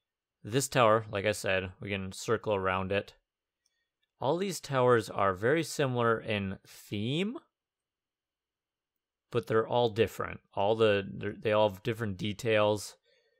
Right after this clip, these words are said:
Uh, I have a path coming up this way to this tower. So you can see, I wanted to do something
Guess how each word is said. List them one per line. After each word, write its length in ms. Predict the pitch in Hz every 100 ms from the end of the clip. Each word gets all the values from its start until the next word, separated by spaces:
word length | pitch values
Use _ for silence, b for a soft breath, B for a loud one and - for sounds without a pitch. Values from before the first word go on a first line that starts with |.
| _ _
Uh, 500 | - 95 - - - 98 - _ _ _ _ -
I 60 | -
have 100 | 98
a 60 | 87
path 440 | - - 107 -
coming 200 | - 101
up 140 | 98
this 280 | 110 104 -
way 140 | 104 95
to 280 | - -
this 240 | 117 113 -
tower. 640 | - 110 107 107 107 104 b b b b b _
So 140 | - 107
you 60 |
can 140 | 117 101
see, 500 | - 120 107 104 101
I 80 | -
wanted 240 | 110 135 143
to 60 |
do 140 | 127 120
something 480 | - 123 123 101